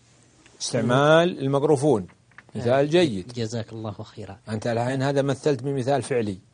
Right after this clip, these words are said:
Speaker 2: إي نعم.
Speaker 1: نعم.
Speaker 2: آه، الأكل والشرب، يا
Speaker 1: نعم.
Speaker 2: أيها الذين آمنوا، واللباس أيضا.
Speaker 1: لا،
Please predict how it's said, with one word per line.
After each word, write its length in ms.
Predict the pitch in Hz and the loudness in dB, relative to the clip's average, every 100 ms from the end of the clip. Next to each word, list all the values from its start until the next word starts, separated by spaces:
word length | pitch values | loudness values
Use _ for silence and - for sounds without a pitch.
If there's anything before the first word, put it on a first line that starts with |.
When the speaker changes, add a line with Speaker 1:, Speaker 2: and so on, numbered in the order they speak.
| - | -14
Speaker 2:
إي 60 | |
نعم. 180 | 107 92 107 | -14 -14 -14
Speaker 1:
نعم. 200 | 107 90 92 101 | -12 -12 -12 -12
Speaker 2:
آه، 320 | 147 120 117 - - | -8 -8 -8 -12 -14
الأكل 520 | 135 - 135 131 135 - _ - | -12 -12 -12 -8 -8 -10 _ -10
والشرب، 400 | 120 - 117 - _ _ _ - | -10 -8 -10 -10 _ _ _ -10
يا 120 | 123 | -6
Speaker 1:
نعم. 100 | 120 | -6
Speaker 2:
أيها 80 | 117 | -6
الذين 300 | 117 113 117 | -8 -8 -8
آمنوا، 220 | 101 117 | -4 -2
واللباس 500 | 120 117 123 117 - | 0 2 2 0 -4
أيضا. 200 | 107 107 - - _ _ _ | -6 -6 -8 -20 _ _ _
Speaker 1:
لا، 320 | 120 127 127 | -2 0 -2